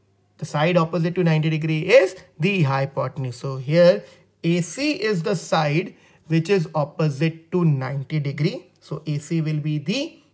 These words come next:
hypotenuse. Now, the side opposite to the reference angle will be the perpendicular. Now here A B is opposite to theta,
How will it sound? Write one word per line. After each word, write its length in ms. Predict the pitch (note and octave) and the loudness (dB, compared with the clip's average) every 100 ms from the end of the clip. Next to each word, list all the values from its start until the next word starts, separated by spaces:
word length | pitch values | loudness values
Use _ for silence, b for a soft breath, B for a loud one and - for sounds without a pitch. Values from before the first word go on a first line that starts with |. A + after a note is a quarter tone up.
| _ - | _ -2
hypotenuse. 880 | E3+ F3+ F3+ C#3 C3+ A#2 G#2 - _ _ _ _ b b b b b | 2 2 2 -4 -4 -16 -18 -20 _ _ _ _ b b b b b
Now, 100 | D#3 | -2
the 100 | D#3 | -2
side 400 | D#3 - F3 G#3 - | 0 2 4 4 2
opposite 640 | F3 E3+ G3 F#3 F3 F#3+ G#3+ | -2 0 2 4 4 2 0
to 100 | G3+ | 2
the 160 | G3+ | 2
reference 500 | D#3 D#3 - F#3+ F#3 | 2 0 0 0 2
angle 440 | F3+ F3+ F#3 A3+ F#3+ | 2 2 0 0 0
will 240 | D#3+ D#3 | 0 0
be 220 | C#3+ D#3 | 0 -2
the 360 | C#3 A3 - - _ | -2 -4 -6 -14 _
perpendicular. 1000 | D3+ D3 - D#3 D#3 D#3 D#3 D#3 C3 B2 - b b b D3+ | -4 -4 -2 2 4 4 2 0 -6 -8 -14 b b b -8
Now 180 | C#3 C3+ | -4 -4
here 500 | A2 D3+ D3 F3 F#3 B B _ E3+ | 0 2 2 0 -2 B B _ 2
A 180 | E3 | 4
B 260 | D#3+ F#3 G3+ F#3+ | 4 2 0 2
is 300 | F#3 G3+ E3+ D#3+ | 4 4 2 0
opposite 600 | D3+ D#3 E3 C#3 E3 F3 | 0 0 -2 0 -2 0
to 120 | E3 | -2
theta, 580 | - E3+ D#3 D#3 D3 | 0 0 0 -2 -4